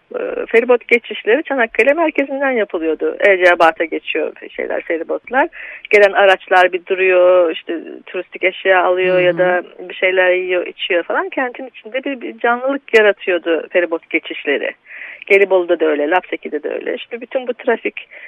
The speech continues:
Speaker 1: yok olacak ve transit bir şekilde gelen araçlar hop diye <laughs> köprüden karşıya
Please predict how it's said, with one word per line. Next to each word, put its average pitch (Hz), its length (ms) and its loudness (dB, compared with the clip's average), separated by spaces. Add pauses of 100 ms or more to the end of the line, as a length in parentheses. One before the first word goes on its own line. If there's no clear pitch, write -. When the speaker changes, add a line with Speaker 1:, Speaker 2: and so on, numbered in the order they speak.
(360)
Speaker 1:
yok 196 180 4
olacak 220 460 0
ve 233 520 0
transit 226 480 0
bir 202 60 -8
şekilde 196 480 0
gelen 202 300 4
araçlar 190 460 0
hop 208 300 0 (120)
diye 196 140 0 (240)
<laughs> 226 260 -8
köprüden 202 460 2
karşıya 208 560 0